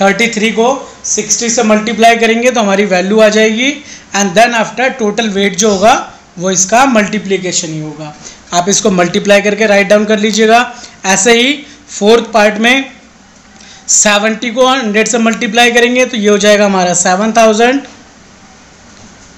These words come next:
थर्टी की फ़ाइव से करेंगे, थ्री फ़ाइव से फ़िफ़्टीन हंड्रेड। ओके, फ़ोर्टी फ़ाइव, फ़ोर्टी फ़ाइव टू जा नाइंटी, ज़ीरो, नाइन हंड्रेड, इन सबको हमें total करना है। तो सेवन थाउजेंड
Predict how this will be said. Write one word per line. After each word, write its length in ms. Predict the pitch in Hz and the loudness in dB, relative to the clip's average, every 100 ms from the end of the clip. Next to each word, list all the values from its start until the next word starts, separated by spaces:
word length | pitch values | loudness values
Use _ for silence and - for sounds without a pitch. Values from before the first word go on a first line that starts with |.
| - | 0
थर्टी 280 | 202 208 233 | 2 2 0
की 120 | 247 | 0
फ़ाइव 260 | 240 220 220 | 2 0 0
से 140 | 233 | -4
करेंगे, 280 | 220 226 240 | -2 -2 -4
थ्री 180 | 233 220 | -4 -4
फ़ाइव 260 | 214 202 185 | 0 0 -2
से 140 | 196 | -4
फ़िफ़्टीन 500 | 196 185 - 226 220 | -4 -8 -4 -2 0
हंड्रेड। 420 | 214 214 233 247 269 - - - - - - - - - - | 0 2 2 2 -2 -14 -20 -20 -20 -20 -20 -20 -20 -14 -10
ओके, 260 | 165 220 254 277 - - - | 0 2 2 -2 -14 -20 -6
फ़ोर्टी 280 | 202 202 240 | 0 0 0
फ़ाइव, 300 | 233 214 175 - - - | 0 0 0 -6 -16 -10
फ़ोर्टी 220 | 185 175 208 | -8 -4 -2
फ़ाइव 320 | 220 220 226 226 | 2 2 0 -4
टू 120 | 214 | 0
जा 160 | 214 262 - - - - - _ - - | 2 0 -2 -16 -20 -20 -20 _ -20 -10
नाइंटी, 800 | 165 175 202 214 214 247 269 285 - - - - - - - - - - - | -4 -2 0 0 0 0 0 -2 -10 -20 -20 -20 -20 -20 -20 -20 -20 -20 -16
ज़ीरो, 340 | 151 185 175 165 | -6 -2 0 0
नाइन 300 | 165 185 202 | 0 2 2
हंड्रेड, 360 | 202 226 247 | 2 2 2
इन 100 | 220 | -2
सबको 300 | - 196 202 | -2 -2 0
हमें 340 | 208 214 302 - - - - | 2 2 0 -4 -18 -20 -4
total 320 | 233 220 254 233 | 2 4 4 2
करना 280 | 220 180 | 0 0
है। 160 | 170 156 - - | -4 -8 -16 -12
तो 80 | 196 | -6
सेवन 380 | - 202 208 247 | 0 2 0 0
थाउजेंड 460 | 226 214 214 254 | 2 2 2 0